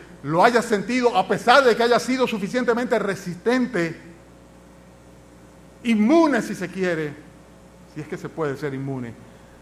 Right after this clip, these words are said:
al llamado del Señor, al ardor en el corazón de cuando tú sabes que no te queda otra cosa que hacer que entregarte incondicionalmente a Cristo.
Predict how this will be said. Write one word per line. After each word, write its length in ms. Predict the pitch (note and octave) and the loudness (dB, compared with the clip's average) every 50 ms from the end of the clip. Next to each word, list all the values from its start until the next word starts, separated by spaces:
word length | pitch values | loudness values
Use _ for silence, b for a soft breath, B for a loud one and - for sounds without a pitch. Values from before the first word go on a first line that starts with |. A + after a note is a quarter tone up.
| B B | B B
al 140 | B2 B2+ B2 | -6 -4 -4
llamado 480 | C3+ B2+ B2 B2 B2 A#2+ A#2 A2+ G#2+ | -4 -4 -4 -4 -4 -4 -4 -6 -6
del 120 | G#2+ G#2+ G#2+ | -8 -10 -10
Señor, 340 | B2+ A2+ G#2+ A2 G#2+ G2+ G#2+ - - - - - - - - - - | -12 -12 -10 -10 -12 -14 -16 -18 -20 -20 -20 -20 -20 -20 -20 -16 -12
al 140 | A2+ B2 A#2+ | -8 -6 -6
ardor 680 | A#2+ A2+ A2 A2 A2+ A2 A2 D3+ D#3 D#3 C#3+ C3+ C3+ | -6 -6 -6 -8 -10 -8 -2 0 2 2 2 0 -2
en 100 | B2+ B2+ | -4 -6
el 140 | B2 A2+ - | -8 -10 -8
corazón 540 | - A#2+ A2+ A#2 - - C#3+ B2+ A#2 A2 - B B B B B B | -8 -8 -8 -8 -8 -8 -8 -8 -8 -10 -14 B B B B B B
de 100 | A#2+ A2+ | -12 -10
cuando 240 | - B2 B2 B2+ A#2+ | -8 -8 -8 -8 -8
tú 140 | - E3 | -8 -6
sabes 260 | - D#3 D3 D3 D3+ D3 | -4 -2 0 0 -2 -2
que 140 | D3+ C3 | -6 -8
no 100 | C3 D3 | -8 -8
te 140 | C#3+ D3 B2+ | -8 -8 -8
queda 220 | - C#3+ C3+ C3+ C#3 | -6 -4 -4 -4 -4
otra 200 | C3+ C3+ C3 - | -4 -6 -8 -8
cosa 260 | C3 C3 - C3 A#2 | -8 -8 -8 -8 -10
que 60 | B2+ | -10
hacer 260 | A2+ - C3+ B2 A2+ - | -8 -8 -8 -8 -8 -10
que 100 | - G#2+ | -12 -12
entregarte 600 | A#2 A#2 G#2+ A#2 A#2 A#2 A#2+ A2+ A2+ A2 - A#2+ | -10 -10 -10 -8 -8 -6 -4 -4 -6 -6 -6 -10
incondicionalmente 840 | A#2 A2 - A2 G#2+ G#2 G#2+ - G#2+ A2+ A2+ A2 A2+ A2+ G#2+ A2+ A2 | -10 -8 -8 -8 -10 -10 -10 -10 -10 -10 -8 -8 -8 -8 -8 -10 -10
a 60 | G2 | -12
Cristo. 360 | - - G#2 - - - - | -12 -12 -14 -14 -16 -18 -20